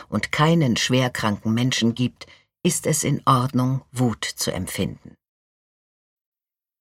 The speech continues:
„Ich traue Menschen nicht, die nie wütend werden. Menschen werden entweder wütend oder sie rächen sich“, hat meine Freundin Sharon George, die im Bereich mentale Gesundheit arbeitet, einmal gesagt.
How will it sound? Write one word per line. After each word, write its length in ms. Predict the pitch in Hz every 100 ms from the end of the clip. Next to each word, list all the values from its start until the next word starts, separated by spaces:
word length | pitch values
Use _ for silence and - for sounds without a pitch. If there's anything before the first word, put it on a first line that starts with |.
| _
„Ich 200 | - 208
traue 380 | - 220 240 240
Menschen 460 | 180 160 - 123 123
nicht, 400 | 117 - - -
die 100 | 117
nie 340 | 131 151 127
wütend 440 | 139 165 117 107
werden. 340 | 101 78 - - _ _ _ -
Menschen 460 | 170 214 - 208
werden 260 | 196 190 202
entweder 560 | 202 220 233 196 165
wütend 400 | 165 240 254 220
oder 260 | - 196 196
sie 140 | 180
rächen 360 | 196 240 - 135
sich“, 360 | - - - - _ _ _ _
hat 120 | 123 127
meine 240 | 123 117
Freundin 500 | - 117 123 117 110
Sharon 400 | - 131 123 120
George, 440 | 110 139 131 - - - -
die 100 | 143
im 100 | 170
Bereich 460 | 156 139 147 151 -
mentale 500 | 147 143 160 175 170
Gesundheit 640 | 147 139 165 139 98 -
arbeitet, 640 | 101 98 104 101 101 - -
einmal 320 | 113 95 95
gesagt. 640 | 95 - - - _ -